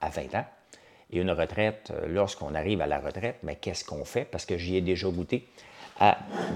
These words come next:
à cette retraite-là. Euh, à quarante-deux ans, j'étais pas prêt. J'étais trop jeune et, euh,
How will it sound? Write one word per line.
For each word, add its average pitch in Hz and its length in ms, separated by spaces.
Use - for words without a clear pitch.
à 107 100
cette - 240
retraite-là. 95 560
Euh, 80 680
à 87 120
quarante-deux 98 540
ans, 127 100
j'étais 98 280
pas 85 240
prêt. - 300
J'étais - 160
trop 110 220
jeune 117 320
et, 90 400
euh, 76 720